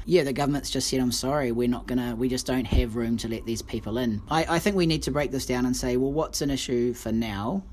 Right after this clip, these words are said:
And, and how do we prepare ourselves for a different future?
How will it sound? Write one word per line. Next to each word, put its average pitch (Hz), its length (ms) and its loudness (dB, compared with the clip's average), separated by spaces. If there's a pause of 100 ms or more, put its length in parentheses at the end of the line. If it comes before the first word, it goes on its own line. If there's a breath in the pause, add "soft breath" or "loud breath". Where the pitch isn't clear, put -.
(160)
And, 120 340 0
and 123 140 0
how 131 140 -2
do 131 60 2
we 127 120 2
prepare 117 380 -2
ourselves 113 420 -6
for - 140 -10
a 101 60 -6
different 104 360 -8
future? - 440 -8